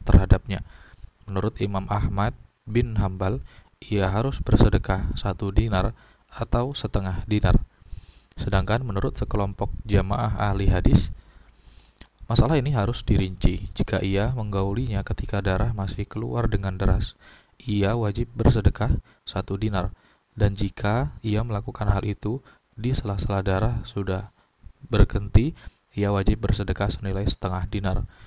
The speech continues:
Sebab perbedaan pendapat ini di kalangan para ulama dalam masalah ini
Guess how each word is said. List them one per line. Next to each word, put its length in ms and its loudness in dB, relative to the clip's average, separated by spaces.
Sebab 400 -4
perbedaan 400 0
pendapat 480 -2
ini 400 -4
di 80 -2
kalangan 400 2
para 160 -4
ulama 640 -4
dalam 240 -2
masalah 480 -2
ini 320 -4